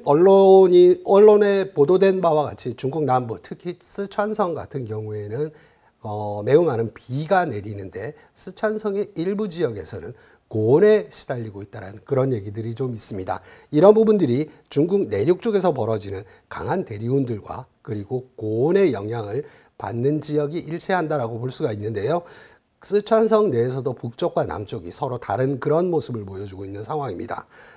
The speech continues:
또한 일본 쪽에서는 바이유라고 부르는 이런 우리나라로 따지면 장마, 일본 장마라고 표현할 수가 있을 텐데요. 이런 부분들이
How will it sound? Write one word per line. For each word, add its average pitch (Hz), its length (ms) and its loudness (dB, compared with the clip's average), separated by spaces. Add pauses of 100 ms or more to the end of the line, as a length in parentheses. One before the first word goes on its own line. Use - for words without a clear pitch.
(120)
또한 196 380 8 (500)
일본 160 420 0
쪽에서는 185 640 -4 (680)
바이유라고 160 800 -2
부르는 107 600 -12 (160)
이런 113 580 -4 (300)
우리나라로 180 580 2
따지면 135 480 -6
장마, 98 560 -8
일본 180 320 -2
장마라고 127 480 -6
표현할 180 320 -4
수가 151 220 -10
있을 143 240 -14
텐데요. 143 480 -14 (380)
이런 180 260 6
부분들이 156 520 -4